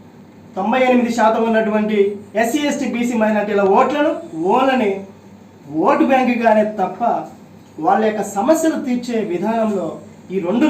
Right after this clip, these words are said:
రాజకీయ పార్టీలు లేవని, ఇది తీసి పక్కన పడేస్తే ఈ యొక్క హత్య రాజకీయాలు ఏవైతే ఉన్నాయో,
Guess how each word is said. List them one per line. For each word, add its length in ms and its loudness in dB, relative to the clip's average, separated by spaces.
రాజకీయ 400 0
పార్టీలు 380 -4
లేవని, 360 -6
ఇది 200 0
తీసి 240 0
పక్కన 320 0
పడేస్తే 400 -2
ఈ 40 -2
యొక్క 200 4
హత్య 480 2
రాజకీయాలు 540 2
ఏవైతే 400 2
ఉన్నాయో, 320 2